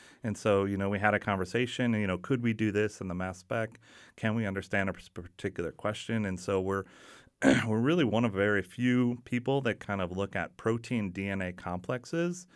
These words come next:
in the mass spectrometer, trying to understand how they bind, what their affinities are,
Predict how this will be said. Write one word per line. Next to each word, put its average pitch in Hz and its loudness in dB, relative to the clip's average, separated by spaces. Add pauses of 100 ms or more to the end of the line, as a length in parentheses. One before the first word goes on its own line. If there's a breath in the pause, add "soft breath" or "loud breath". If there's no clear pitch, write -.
(300 soft breath)
in 110 0
the 95 0
mass 92 -2
spectrometer, 82 -8
trying 131 -2
to 131 2
understand 107 0
how 113 0
they 113 0
bind, 92 -4 (380 soft breath)
what 117 -2
their 117 2
affinities 95 -4
are, 87 -2